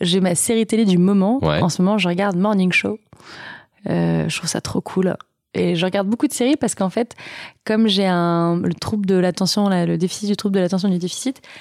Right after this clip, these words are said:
Speaker 1: j'ai besoin d'avoir système-, quand je fais quelque chose, faut que mon cerveau soit occupé à faire en même temps autre chose. Donc typiquement, euh, je vais regarder la télé en jouant à un jeu, je vais travailler en ayant un,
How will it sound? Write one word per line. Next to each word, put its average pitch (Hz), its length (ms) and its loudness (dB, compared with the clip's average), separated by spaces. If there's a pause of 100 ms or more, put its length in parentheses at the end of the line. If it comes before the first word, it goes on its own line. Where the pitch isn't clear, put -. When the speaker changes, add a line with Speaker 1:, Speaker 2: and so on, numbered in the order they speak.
(160)
Speaker 1:
j'ai 202 160 0
besoin 214 320 0
d'avoir 202 300 2
système-, 214 300 -4
quand 202 100 -2
je - 80 0
fais 277 80 0
quelque 254 160 -2
chose, 214 340 -2
faut - 220 -8
que - 120 -8
mon 190 140 2
cerveau 202 400 0
soit 180 320 -2 (420)
occupé 262 440 0
à 226 80 2
faire 202 200 0
en 190 60 2
même 190 160 -2
temps 214 140 -4
autre 196 220 -6
chose. 185 260 -4 (580)
Donc 185 140 -2
typiquement, 208 640 -2
euh, 175 840 -6
je 170 140 -8
vais 180 80 0
regarder 185 320 2
la 196 140 2
télé 208 480 2
en 180 280 2
jouant 185 380 4
à 175 40 2
un 175 60 2
jeu, 196 460 2
je 190 120 2
vais 170 120 0
travailler 190 560 2
en 185 220 0
ayant 185 360 0
un, 170 580 -2